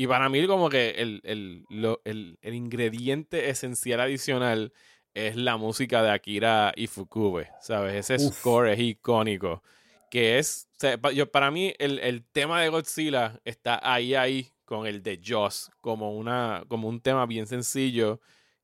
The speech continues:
Speaker 1: que evoca exactamente eso, como que peligro y, y dread, ¿sabes? Eso, esas tonas, esa, eh, esa melodía, el tan, tan, tan, ¿sabes? Como que va incre-, increciendo, de verdad que es, es de mi, de mi música favorita de cine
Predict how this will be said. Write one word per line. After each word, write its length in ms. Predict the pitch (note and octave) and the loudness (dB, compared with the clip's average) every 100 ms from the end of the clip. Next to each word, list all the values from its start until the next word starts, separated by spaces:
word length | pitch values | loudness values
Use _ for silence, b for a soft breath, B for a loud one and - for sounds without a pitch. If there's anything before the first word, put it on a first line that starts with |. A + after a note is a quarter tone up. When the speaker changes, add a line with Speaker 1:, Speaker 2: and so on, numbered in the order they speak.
| _ | _
Speaker 1:
que 220 | A2+ G#2 | 0 0
evoca 400 | G#2 A2 B2 B2 | 2 2 2 2
exactamente 960 | A#2 A2+ G#2+ - A2+ G#2+ A2+ - F2+ | 0 -2 -2 -2 -4 -4 -6 -4 -4
eso, 220 | F#2+ - C#2+ | -4 -8 -12
como 280 | F2+ F#2+ | -12 -10
que 100 | F#2+ | -8
peligro 840 | F#2 G2+ F#2 A2+ A#2+ B2+ A#2+ A#2+ - | -4 -2 -2 -2 2 4 4 0 -8
y, 260 | G2+ G2 - | -12 -12 -12
y 200 | F2+ F#2 | -14 -14
dread, 640 | E2+ F2 G#2+ G2+ G#2 F#2 F2+ F2 _ | -16 -10 -4 -2 0 -2 -8 -20 _
¿sabes? 320 | - G2+ F2+ F#2+ | -8 -6 -6 -8
Eso, 200 | - A2 | -6 -6
esas 320 | F#2+ A#2 - | -6 -6 -8
tonas, 320 | A#2+ A2+ A2 | -6 -6 -6
esa, 280 | G2+ A#2 A2+ _ - B2 | -6 -4 -6 _ -20 -12
eh, 460 | A2+ A2 G#2+ G2 F#2 b b b | -8 -6 -6 -8 -12 b b b
esa 140 | b A#2+ | b -2
melodía, 580 | B2 A#2+ A#2 A#2+ A2+ G2 | 2 4 4 4 2 0
el 160 | G#2 F#2+ | -4 -6
tan, 240 | C3+ C3 | -4 -2
tan, 220 | B2 B2 | -4 -6
tan, 420 | A#2 A2 A2+ G#2 G#2+ | -6 -4 -4 -4 -4
¿sabes? 260 | B2 G2+ | -2 -2
Como 240 | - G#2+ G2 | -2 -6 -4
que 120 | G#2+ | -4
va 120 | G2 | -4
incre-, 540 | A#2 A2 D3 B2 A2+ | -6 -6 -4 -4 -6
increciendo, 600 | A2 A2 G#2 - A#2 A2+ F#2 | -12 -8 -6 -4 -4 -4 -6
de 120 | G2+ | -4
verdad 280 | F#2+ G2 G2 | -4 -4 -4
que 380 | B2 A2+ G2 | -2 -2 -4
es, 60 | A#2+ | -6
es 100 | C3 | -6
de 100 | D3 | -2
mi, 120 | D#3+ C3 A2 | -2 -2 -2
de 120 | B2 | -4
mi 100 | A#2 | -4
música 300 | A2+ A#2 C3 | -6 -4 -2
favorita 420 | C#3 A#2 A2 A#2 | 0 0 0 0
de 80 | A2 | -2
cine 400 | - G#2+ A2 F#2 | -2 -4 -4 -8